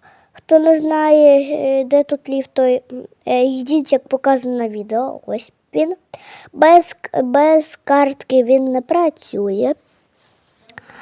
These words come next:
Так, і бачите, тут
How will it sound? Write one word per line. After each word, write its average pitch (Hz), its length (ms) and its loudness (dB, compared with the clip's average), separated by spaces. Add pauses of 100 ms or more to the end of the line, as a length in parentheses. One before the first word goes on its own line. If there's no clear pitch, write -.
(260)
Так, 247 400 0 (140)
і 277 400 8 (100)
бачите, 339 540 6
тут 285 280 -2